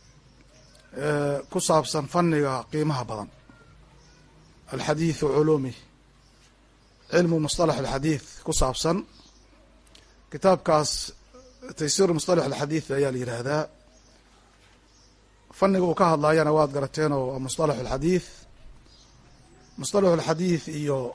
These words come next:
mawduuciisi iyo ahdaaftiisuna iyo thamaradiisana waa arki doonaa.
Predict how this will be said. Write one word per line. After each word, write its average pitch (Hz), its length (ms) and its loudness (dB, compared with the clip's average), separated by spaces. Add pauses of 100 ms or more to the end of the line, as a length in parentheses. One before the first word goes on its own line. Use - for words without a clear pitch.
(960)
mawduuciisi 170 760 4 (120)
iyo 160 160 0
ahdaaftiisuna 151 800 0 (140)
iyo 143 120 -6
thamaradiisana 156 640 0
waa 143 80 0
arki 147 140 -6
doonaa. 156 340 2